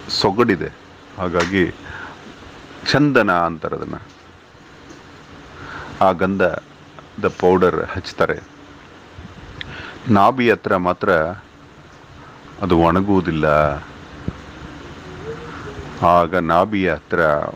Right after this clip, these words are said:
ಒಡೆದು, ಜಕಣನೇ ಒಡೆದು ನೋಡ್ತಾನೆ. ಒಳಗಡೆ ಹೋಲಿತ್ತೆ, ತೂತಿರುತ್ತೆ, ತುಂಬ ಗವಿಯ ಆಕೃತಿಯಲ್ಲಿರುತ್ತೆ.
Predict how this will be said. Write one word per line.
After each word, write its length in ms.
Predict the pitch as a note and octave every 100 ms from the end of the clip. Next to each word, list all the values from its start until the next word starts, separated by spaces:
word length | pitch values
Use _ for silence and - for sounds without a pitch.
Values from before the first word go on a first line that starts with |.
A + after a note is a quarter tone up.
| G1+ D#2+ F2+ - - - - - - - -
ಒಡೆದು, 600 | D#2+ F2 A2 A2 E2+ D#2+ - - - - - - - - - - - - G#2+
ಜಕಣನೇ 540 | E2+ G2 A2 A2 G2 F#2+
ಒಡೆದು 340 | D#2 E2 F2+
ನೋಡ್ತಾನೆ. 580 | E2+ D#2+ E2 E2 F2 D#2
ಒಳಗಡೆ 460 | D#2 D#2+ E2+ E2+ D#2+ - - - - - - - - - - - - - - -
ಹೋಲಿತ್ತೆ, 680 | - G2 G2 F#2 - D2 - - - - - -
ತೂತಿರುತ್ತೆ, 560 | A#2+ A#2+ G2+ F2 - - - - - - - - - - - - - - -
ತುಂಬ 220 | A#2+ A#2+
ಗವಿಯ 520 | D#2+ F#2+ A2 C#3 B2+
ಆಕೃತಿಯಲ್ಲಿರುತ್ತೆ. 1080 | E2+ D#2+ - F#2+ F#2 F#2 D#2+ D#2+ D#2 -